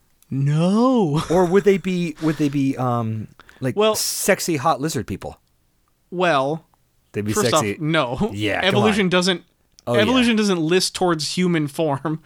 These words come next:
Speaker 2: Oh, yeah.
Speaker 1: Um,
Speaker 2: Have you not watched Doctor Who?
Speaker 1: That's
Speaker 2: Madame
Speaker 1: exactly
Speaker 2: Vastra?
Speaker 1: my point. I know what you're talking about. <laughs>
Speaker 2: Yeah.
Speaker 1: And no, it wouldn't do that. Why
Speaker 2: The
Speaker 1: does she have
Speaker 2: Silurians?
Speaker 1: breasts, Rob?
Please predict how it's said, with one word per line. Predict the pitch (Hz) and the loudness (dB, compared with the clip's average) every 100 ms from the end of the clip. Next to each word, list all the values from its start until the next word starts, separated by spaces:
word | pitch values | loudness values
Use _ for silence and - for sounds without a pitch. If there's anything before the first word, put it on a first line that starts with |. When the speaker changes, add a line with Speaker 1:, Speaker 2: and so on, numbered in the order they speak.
| - 135 | -6 0
Speaker 2:
Oh, | 127 | 0
yeah. | 110 160 151 | 2 2 2
Speaker 1:
Um, | 143 | 2
Speaker 2:
Have | 143 160 127 | 0 -2 0
you | 175 233 | 0 2
not | 190 196 | 0 0
watched | 208 - | -2 0
Doctor | 190 - 127 | -2 -2 -2
Who? | 147 285 - _ _ _ _ _ _ _ - - _ _ - | 0 -2 -8 _ _ _ _ _ _ _ -20 -20 _ _ -6
Speaker 1:
That's | 208 208 - - - - - _ - | -2 -2 -4 -16 -16 -18 -20 _ 0
Speaker 2:
Madame | 170 185 233 | 4 6 4
Speaker 1:
exactly | 147 | 4
Speaker 2:
Vastra? | 160 143 | 2 2
Speaker 1:
my | 226 262 | 2 0
point. | 311 - _ _ _ _ _ _ | -2 -14 _ _ _ _ _ _
I | - 170 | -2 0
know | 208 277 | 2 0
what | 190 | 0
you're | 170 | 0
talking | 147 170 160 147 | -2 -2 -2 -6
about. | 143 143 - | -8 -4 0
<laughs> | 247 | 2
Speaker 2:
Yeah. | 254 415 339 117 - _ - - - _ _ _ _ - | 4 6 4 2 -6 _ -20 -20 -20 _ _ _ _ -6
Speaker 1:
And | 170 175 | 0 2
no, | 220 294 135 117 _ | 2 2 0 -4 _
it | 196 214 | -4 0
wouldn't | 208 262 247 | 0 2 2
do | 254 359 | 4 4
that. | 247 180 220 - - - - - - - - - _ - _ _ - - - _ _ - | 2 2 0 -4 -18 -20 -20 -20 -20 -20 -20 -20 _ -20 _ _ -20 -20 -20 _ _ -2
Why | 185 233 | 2 4
Speaker 2:
The | |
Speaker 1:
does | 180 | 4
she | 185 | 4
have | 208 | 4
Speaker 2:
Silurians? | 240 | 4
Speaker 1:
breasts, | 196 202 - | 4 2 0
Rob? | 151 151 147 147 | 0 4 4 2